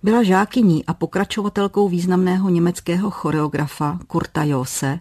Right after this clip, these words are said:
který od třicátých let minulého století usiloval v tanci o spojení modernistických tendencí s hodnotami klasického tance. Především však prosazoval to,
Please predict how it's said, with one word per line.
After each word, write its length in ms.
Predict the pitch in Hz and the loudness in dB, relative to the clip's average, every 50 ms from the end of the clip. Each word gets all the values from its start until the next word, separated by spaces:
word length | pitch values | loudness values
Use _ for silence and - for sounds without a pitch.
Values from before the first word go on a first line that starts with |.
| - - - | -10 -16 -10
který 300 | - - 208 220 233 - | -2 2 2 2 2 2
od 160 | - - - | -2 -4 -4
třicátých 680 | - - - 226 - - 233 220 220 - 226 214 - 202 | -2 -2 -2 -2 0 0 0 0 -2 -2 -4 -4 -2 -2
let 160 | 196 185 - | -4 0 2
minulého 400 | 180 180 175 170 175 180 180 185 | 2 2 4 2 2 2 0 0
století 520 | 180 - - - 160 165 160 - - 175 | -2 -4 -4 -2 -2 -2 -2 -2 -4 -4
usiloval 580 | - - 147 - - 180 170 185 180 196 190 190 | -4 -4 -8 -6 -2 -2 0 0 0 0 -2 -4
v 80 | - - | -6 -6
tanci 560 | - 151 147 151 147 - - - 139 139 - - | -2 0 0 0 0 -2 -2 -4 -4 -4 -6 -6
o 80 | - 143 | -6 -6
spojení 580 | - - - - 170 175 180 185 196 190 175 | -6 -6 -2 0 2 2 4 4 4 4 4
modernistických 880 | 156 147 147 170 175 170 175 175 175 - 190 180 - - - 185 180 - | 4 4 4 2 2 2 2 0 0 0 -4 -6 -4 -4 -6 -6 -6 -4
tendencí 800 | - 160 151 147 143 151 151 147 - - - 151 147 147 - - - | -2 -2 0 0 0 0 -2 -2 -4 -4 -6 -4 -4 -6 -6 -10 -12
s 60 | 151 | -10
hodnotami 580 | 127 156 156 - 165 170 170 170 170 175 170 | -8 -6 -4 0 0 0 0 2 0 0 0
klasického 580 | - - 143 - - 143 - - 156 151 147 151 | 0 -2 -6 -6 -6 -10 -8 -6 -6 -6 -6 -6
tance. 440 | - 139 135 135 131 - - 127 120 - _ _ _ _ _ _ - - - - - - - - | -4 -4 -4 -4 -4 -4 -8 -10 -10 -12 _ _ _ _ _ _ -20 -20 -20 -20 -20 -20 -10 -4
Především 440 | - 247 233 277 247 - - 180 156 | 0 2 2 2 2 0 2 0 0
však 220 | - - 151 - | 0 -2 -6 -6
prosazoval 640 | - 165 170 - - 196 185 208 202 220 214 202 185 | -4 -4 -4 -2 -2 -2 -2 -2 -2 0 -2 -4 -4
to, 320 | - 156 135 139 151 | -4 -4 -4 -4 -4